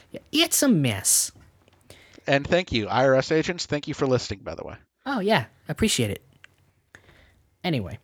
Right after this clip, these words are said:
Speaker 1: today is a special day because the Game Awards are coming up in a couple weeks, and they released their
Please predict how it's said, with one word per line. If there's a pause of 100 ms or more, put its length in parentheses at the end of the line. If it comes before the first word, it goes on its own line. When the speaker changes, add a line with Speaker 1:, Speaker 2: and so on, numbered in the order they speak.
(1000)
Speaker 1:
today (420)
is
a
special
day
because
the
Game
Awards
are
coming
up (360)
in
a
couple
weeks, (100)
and
they
released
their